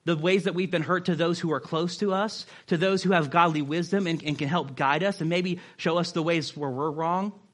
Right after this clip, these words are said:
But it's a whole nother ballgame to just slander someone to everyone you meet.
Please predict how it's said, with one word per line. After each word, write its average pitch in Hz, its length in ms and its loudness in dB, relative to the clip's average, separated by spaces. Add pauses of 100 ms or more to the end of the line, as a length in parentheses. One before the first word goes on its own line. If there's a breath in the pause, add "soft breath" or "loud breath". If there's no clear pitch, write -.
(560 soft breath)
But 196 120 4
it's 190 100 0
a 180 40 0
whole 196 200 2
nother 226 240 4
ballgame 185 420 4
to 160 80 0
just 151 240 -4
slander 170 300 0
someone 147 320 -2
to 139 100 -6
everyone 139 400 -2
you 117 100 -6
meet. 117 320 -8